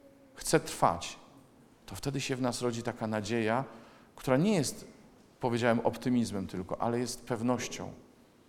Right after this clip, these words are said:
że wszystko, co powiedział Bóg, jest prawdą i to się zaczyna wypełniać już tu. I to nie tylko Zośki dostały kawałek nieba, ale właśnie w taki sposób w nas dorosłych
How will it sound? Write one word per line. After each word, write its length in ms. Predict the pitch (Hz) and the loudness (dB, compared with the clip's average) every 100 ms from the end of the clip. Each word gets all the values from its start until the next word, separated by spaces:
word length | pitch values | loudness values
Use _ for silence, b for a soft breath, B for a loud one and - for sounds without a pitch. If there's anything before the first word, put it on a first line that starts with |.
| - - - B B B B B | -20 -20 -20 B B B B B
że 140 | - 101 | -8 -6
wszystko, 500 | - - 156 - 135 | 0 2 2 0 -2
co 120 | 127 | 0
powiedział 380 | 123 123 117 110 | -2 2 2 2
Bóg, 280 | 107 113 110 | 2 0 -2
jest 260 | 98 - | -6 -2
prawdą 380 | - 110 101 98 | 2 2 2 -4
i 100 | - | -4
to 120 | 113 | -6
się 140 | - 107 | -4 -2
zaczyna 360 | 107 - 113 | -2 0 0
wypełniać 720 | 107 107 127 123 110 101 - | -2 0 2 4 2 -2 -6
już 320 | - 123 120 - | 0 0 0 -2
tu. 260 | 139 101 - - - b b b b b - _ - - - | 0 0 -2 -16 -20 b b b b b -20 _ -20 -18 -8
I 60 | |
to 100 | 101 | 0
nie 140 | 120 143 | 2 4
tylko 220 | 147 123 | 4 2
Zośki 360 | 113 117 - 101 | 4 2 0 -4
dostały 400 | 98 - 107 104 | -2 2 2 2
kawałek 460 | 107 101 98 - | 0 0 -2 -2
nieba, 300 | 101 92 82 - B B B | -4 -4 -6 -8 B B B
ale 220 | - 107 101 | -2 0 2
właśnie 340 | 123 - 117 | 2 2 -2
w 80 | - | 2
taki 240 | 147 170 | 0 2
sposób 440 | - - 113 131 120 | -2 0 -2 -2 0
w 60 | |
nas 220 | 131 127 | 2 2
dorosłych 640 | 120 120 113 - 98 113 | 4 4 4 0 -4 -6